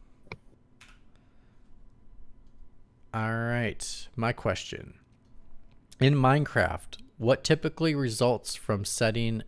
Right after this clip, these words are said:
an emerald on fire? I don't play Minecraft.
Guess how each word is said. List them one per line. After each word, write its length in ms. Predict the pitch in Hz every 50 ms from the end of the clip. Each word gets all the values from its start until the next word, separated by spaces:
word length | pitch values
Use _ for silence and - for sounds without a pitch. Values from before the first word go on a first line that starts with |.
| -
an 160 | - 110 104 - -
emerald 460 | 117 117 123 120 113 101 95 92 - -
on 220 | 95 95 92 90
fire? 540 | - - - - 92 98 85 - - - - - - - - - - - - - - - - - -
I 140 | 170 190
don't 220 | 196 226 - - -
play 320 | - - 135 139 151 156
Minecraft. 840 | 143 131 104 92 82 - - - - - - - - - - -